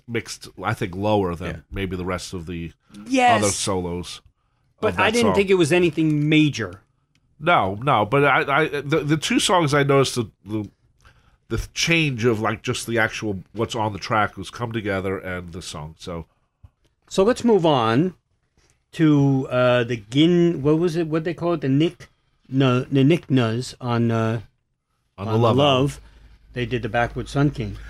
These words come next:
Speaker 2: Oh, right. Wow.
Speaker 3: Well, you were talking about Backwards
Speaker 2: Yeah.
Speaker 3: before, so I was waiting
Speaker 2: Nick
Speaker 3: for this
Speaker 2: Nuz.
Speaker 3: one.
Speaker 2: Forgot
Speaker 3: Yeah, the
Speaker 2: about
Speaker 3: Nick
Speaker 2: that.
Speaker 3: Nuts.
Speaker 2: Nick Nuz.
Speaker 3: <laughs> Yeah.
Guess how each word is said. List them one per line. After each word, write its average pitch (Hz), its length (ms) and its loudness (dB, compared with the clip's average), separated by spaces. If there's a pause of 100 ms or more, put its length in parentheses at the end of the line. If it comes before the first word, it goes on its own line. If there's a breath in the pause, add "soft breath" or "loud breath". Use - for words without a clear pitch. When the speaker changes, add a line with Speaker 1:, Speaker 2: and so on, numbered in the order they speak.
(120)
Speaker 2:
Oh, 123 140 -2
right. 104 420 -4
Wow. 107 360 -6
Speaker 3:
Well, 131 100 2
you 151 140 6
were 160 60 4
talking 147 180 4
about 127 200 2
Backwards 135 440 0
Speaker 2:
Yeah. 120 100 2
Speaker 3:
before, 135 380 4
so 127 120 -4
I 117 120 2
was 120 180 0
waiting 143 220 4
Speaker 2:
Nick 135 80 -2
Speaker 3:
for 123 80 -2
this - 220 2
Speaker 2:
Nuz. 139 60 -2
Speaker 3:
one. 117 320 0 (440)
Speaker 2:
Forgot 143 60 -2
Speaker 3:
Yeah, 139 80 4
the 135 80 2
Speaker 2:
about 139 60 6
Speaker 3:
Nick 170 120 4
Speaker 2:
that. 185 80 -6
Speaker 3:
Nuts. 123 360 -2
Speaker 2:
Nick 113 220 -2
Nuz. 90 440 -2
Speaker 3:
<laughs> 101 60 -14
Yeah. 120 180 0